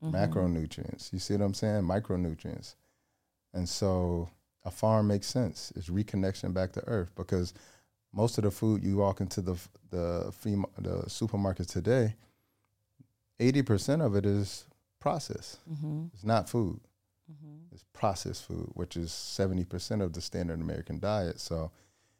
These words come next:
Speaker 2: and when I saw Bill Gates buy two hundred and forty-two acres of farmland, and then later
Speaker 1: Mm-hmm.
Speaker 2: on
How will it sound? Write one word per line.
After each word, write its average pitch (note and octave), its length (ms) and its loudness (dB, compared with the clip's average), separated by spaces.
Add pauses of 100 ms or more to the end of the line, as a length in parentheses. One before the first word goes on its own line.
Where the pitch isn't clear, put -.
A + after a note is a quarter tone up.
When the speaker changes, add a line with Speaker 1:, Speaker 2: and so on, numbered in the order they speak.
(120)
Speaker 2:
and F2 100 -4
when F2 100 2
I A#2 60 6
saw A#2+ 280 8
Bill G#2+ 280 8
Gates G2+ 420 4
buy E2+ 260 0
two A2 180 2
hundred G#2 280 4
and E2 160 -2
forty-two A2 680 -2
acres E2 480 0
of - 280 -6
farmland, G2+ 640 -2 (920)
and F2+ 140 -2
then F2 220 2
later G#2 280 6
Speaker 1:
Mm-hmm. G#2+ 80 6
Speaker 2:
on F#2 420 6